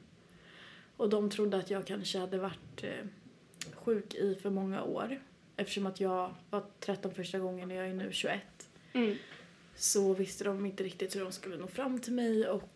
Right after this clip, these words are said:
Speaker 1: ja. <clears throat> Så att jag, eh, skulle faktiskt bli inlagd där runt jul.
Speaker 2: Mm.
Speaker 1: Men jag lyckades vända det. För att då insåg jag väl någonstans att nej.
Speaker 2: Det är
Speaker 1: Eh,
Speaker 2: inte så här jag vill leva.
Speaker 1: nej, och där hjälpte ju du jättemycket.
Speaker 2: Mm.
Speaker 1: Eh, för att jag såg att det gick bra för dig då.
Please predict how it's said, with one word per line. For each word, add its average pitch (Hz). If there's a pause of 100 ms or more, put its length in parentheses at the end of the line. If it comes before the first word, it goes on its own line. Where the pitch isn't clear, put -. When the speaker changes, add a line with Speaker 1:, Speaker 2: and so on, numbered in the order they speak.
Speaker 1:
ja. 208 (420)
<clears throat> 247
Så -
att 214
jag, 214
eh, 208
skulle 214
faktiskt 208
bli 214
inlagd 220
där -
runt 208
jul. 220 (320)
Speaker 2:
Mm. 226
Speaker 1:
Men 214
jag 214
lyckades 214
vända 208
det. 208
För 220
att 208 (160)
då 214
insåg 214
jag 208
väl 208
någonstans 208
att 220
nej. 226 (1120)
Speaker 2:
Det -
är 208
Speaker 1:
Eh, 240
Speaker 2:
inte 226
så 226
här 220
jag 214
vill 214
leva. 208
Speaker 1:
nej, 233
och 240
där 240
hjälpte 226
ju 220
du 214
jättemycket. 208 (220)
Speaker 2:
Mm. 240 (120)
Speaker 1:
Eh, 220
för 214
att 208
jag 220
såg 220
att 208
det 226
gick 208
bra 214
för 208
dig 220
då. 226